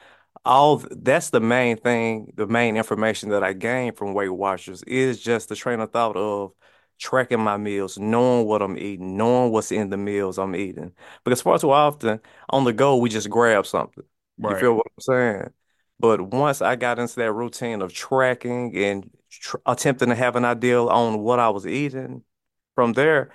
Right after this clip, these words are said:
Speaker 1: everything took, just played its role. Um, what I always say is, regardless of what it is you wanna get into, priority number one is getting started. So I feel like
Speaker 2: Mm-hmm.
Speaker 1: my journey, it's been a journey over time.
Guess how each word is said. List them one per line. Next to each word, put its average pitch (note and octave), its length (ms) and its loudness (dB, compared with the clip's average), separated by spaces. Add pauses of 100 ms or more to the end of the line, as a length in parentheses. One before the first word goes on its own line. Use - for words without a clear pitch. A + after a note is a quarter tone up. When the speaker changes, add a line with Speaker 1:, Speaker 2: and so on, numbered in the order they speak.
(280)
Speaker 1:
everything C3+ 640 2 (140)
took, - 420 -8
just C3 240 2 (220)
played A#2 200 2
its G2+ 140 -2
role. G#2+ 500 0 (540)
Um, G2 460 0 (120)
what A#2+ 180 0
I B2+ 60 4
always A#2+ 300 0
say A2 280 -4
is, F#2+ 640 -8 (380)
regardless A#2 560 4
of G#2+ 100 4
what G#2 180 2
it G2+ 120 0
is G#2 220 0
you G#2+ 80 -4
wanna G#2 220 0
get G#2+ 180 -6
into, A2 500 -4 (440)
priority A#2 300 2
number G#2+ 240 0
one A2 340 -2
is F#2 160 -8
getting G2+ 200 -6
started. - 600 -2 (460)
So G2 180 2
I C3+ 140 4
feel C3+ 180 2
like A2+ 200 0
Speaker 2:
Mm-hmm. - 120 -14
Speaker 1:
my B2 200 0
journey, A2+ 480 -2
it's F#2 200 -6
been A2 160 -4
a G2 80 -4
journey A2 320 0
over G2 240 0
time. - 500 -4